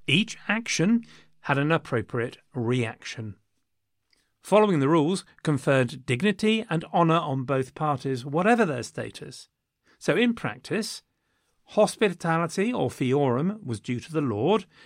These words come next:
and in return, access, influence, recognition at feasts and assemblies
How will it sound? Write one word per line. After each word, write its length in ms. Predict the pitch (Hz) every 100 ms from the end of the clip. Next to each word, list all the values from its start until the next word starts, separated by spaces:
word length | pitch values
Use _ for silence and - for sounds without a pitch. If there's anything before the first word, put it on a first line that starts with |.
| -
and 160 | 104
in 100 | 110
return, 540 | 127 127 247 170 156 170 -
access, 600 | 117 151 - 190 190 - -
influence, 680 | 143 139 - 147 170 175 - _ -
recognition 680 | 107 - 160 156 131 170 165
at 160 | 143
feasts 520 | - 143 147 - -
and 120 | 143 143
assemblies 640 | - 127 113 135 131 127